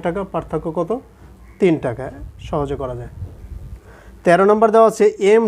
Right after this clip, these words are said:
টাকার, এম পার্সেন্ট সরল সুদে, তাহলে এই এমটা কি? এমটা হচ্ছে আসল বলতে পারবো, এম পার্সেন্ট মানে আর এর মান হচ্ছে এম পার্সেন্ট, সরল সুদে চার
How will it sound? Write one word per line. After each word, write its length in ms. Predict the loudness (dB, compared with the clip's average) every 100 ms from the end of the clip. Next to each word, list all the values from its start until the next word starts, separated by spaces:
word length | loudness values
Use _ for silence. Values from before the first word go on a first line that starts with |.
| 2
টাকার, 320 | 0 0 -4 -4 _ _ _ _ _ _ 0
এম 180 | 2 2 2
পার্সেন্ট 360 | 0 2 0 0 0
সরল 260 | 2 2 0
সুদে, 220 | -2 -6 -10 _ _ _ _ -8
তাহলে 180 | -6 -2 -2
এই 60 | 2 4
এমটা 320 | 4 4 2 2
কি? 120 | 0 -2 -4 _ -2 0
এমটা 280 | 0 2 2
হচ্ছে 280 | 0 0 0 0 -2 _ _ _ -20 _ -8 -2
আসল 260 | 0 2 2 2
বলতে 160 | 0 -2
পারবো, 200 | -4 -8 -14 _ _ _ _ 2
এম 160 | 4 4 2
পার্সেন্ট 500 | 2 0 -6 -6 -6 -6
মানে 120 | -6 -4 0
আর 80 | 2 2
এর 80 | 2 2
মান 140 | 2 0
হচ্ছে 260 | -2 2 2 0 -8 _ _ _ _ _ _ _ -4 0 2
এম 120 | 2 -2 -8 _ _ _ _ 0
পার্সেন্ট, 520 | 2 2 -4 -10 -10 -14 _ _ _ _ _ _ _ -4
সরল 340 | 2 4 2 2
সুদে 200 | 0 0 0 2
চার 200 | 4